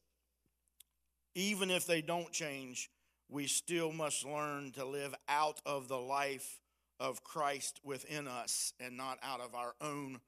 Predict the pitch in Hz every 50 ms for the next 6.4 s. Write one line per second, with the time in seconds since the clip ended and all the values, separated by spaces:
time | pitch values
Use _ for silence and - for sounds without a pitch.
0 | _ _ _ _ _ _ _ - 113 123 131 117 - - - 139 131 127 131 113
1 | - - 147 139 131 - - 143 135 - 156 143 139 127 120 127 143 139 135 139
2 | 139 123 - 160 170 175 170 156 151 147 143 131 - - 131 139 156 160 160 156
3 | 156 147 135 131 123 143 147 - - 151 147 143 143 - - 160 160 160 151 151
4 | 147 139 131 139 135 131 131 127 127 120 - - 165 156 147 143 127 110 107 -
5 | _ _ _ _ _ _ _ _ _ _ _ _ _ _ _ _ - 123 160 170
6 | 180 185 196 190 175 160 147